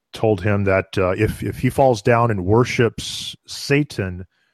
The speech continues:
that, uh, he would give him all the kingdoms of the world, and Jesus responds by quoting Deuteronomy six thirteen, saying, "You shall worship the Lord your God, and him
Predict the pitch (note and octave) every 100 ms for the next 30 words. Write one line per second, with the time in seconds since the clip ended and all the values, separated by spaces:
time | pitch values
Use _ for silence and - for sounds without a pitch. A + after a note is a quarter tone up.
0 | _ - G2+ - G#2 G#2 A2+ G2 A#2 A2
1 | G2+ A2 A2 B2 G#2+ G2+ F2+ F2+ C3+ C3
2 | G2+ G2 - G2 F#2+ - A#2 C#3 C3 -
3 | G2+ - - A2+ A2+ A2+ G#2 E2+ F#2+ -
4 | - C3+ C#3+ A#2 F#2+ G#2 G2+ G2+ F#2+ F#2
5 | - G2+ - F#2+ F#2+ - C3 B2 F#2 F2
6 | _ _ _ - A#2+ A2 A2+ A#2 F#2 G2+
7 | C3+ - C#3+ A#2 G#2+ A2 G#2+ F#2+ F#2 E2+
8 | A2+ A2+ F2+ G2+ F#2 A#2 G#2